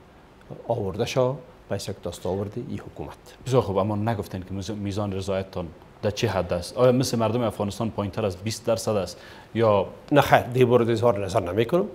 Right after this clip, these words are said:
Speaker 2: مهم.
Speaker 1: من فقط می‌گم که پشتیبان هر دویشان است.
Speaker 2: اما گاه شما نارضایتیتان پنهان نکردید. مثلاً در مورد، اه، موافقتنامه امنیتی که میان، اه،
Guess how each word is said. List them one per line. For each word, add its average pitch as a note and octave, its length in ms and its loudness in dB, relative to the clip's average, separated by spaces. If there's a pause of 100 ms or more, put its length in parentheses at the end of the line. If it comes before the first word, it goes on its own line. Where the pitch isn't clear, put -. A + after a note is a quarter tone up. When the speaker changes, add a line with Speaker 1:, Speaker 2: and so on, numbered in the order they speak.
(360)
Speaker 2:
مهم. G2 100 -4
Speaker 1:
من G#2+ 220 0
فقط A2 380 2
می‌گم A#2+ 220 4
که A#2+ 140 -2
پشتیبان A2+ 640 -2
هر G2 140 -6
دویشان E2 340 -8
است. - 240 -10 (400)
Speaker 2:
اما F#3 260 4 (260)
گاه F#3 260 6
شما D#3 480 2 (420)
نارضایتیتان G#2 1040 0 (380)
پنهان B2 420 2
نکردید. D2+ 460 -4 (320)
مثلاً A#2+ 300 2
در G#2 220 0
مورد، G#2 280 -2
اه، G2+ 840 -2
موافقتنامه F#2+ 920 -2
امنیتی F#2 440 -4
که G2 140 -12
میان، F#2 280 -4
اه، F2 720 -10